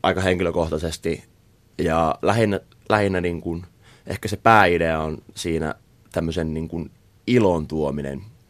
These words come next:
ja rohkeuden tuominen omaan elämäänsä, eli ettei ta-, ettei ajattelisi sitä omaa elämän rakentamista sillä, että sun tarvii tehdä nyt, mennä niinku sitä peruskaavan mukaan,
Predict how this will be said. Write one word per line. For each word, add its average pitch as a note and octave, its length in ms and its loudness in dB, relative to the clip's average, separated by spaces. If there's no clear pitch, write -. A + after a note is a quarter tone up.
ja F#2 100 4
rohkeuden F#2 460 2
tuominen D#2+ 300 -4
omaan D#2 280 -2
elämäänsä, D2 420 -4
eli D2+ 200 -6
ettei - 320 -2
ta-, - 180 0
ettei F#2 240 0
ajattelisi F#2 460 2
sitä E2+ 180 -2
omaa E2+ 220 0
elämän D#2+ 220 0
rakentamista D#2 480 -6
sillä, D2 320 -4
että - 240 -10
sun D#2 180 -8
tarvii D2+ 300 -2
tehdä D#2 240 -2
nyt, D2 280 -8
mennä D#2+ 220 0
niinku E2 180 -6
sitä F#2 120 -8
peruskaavan D#2+ 640 0
mukaan, - 320 -12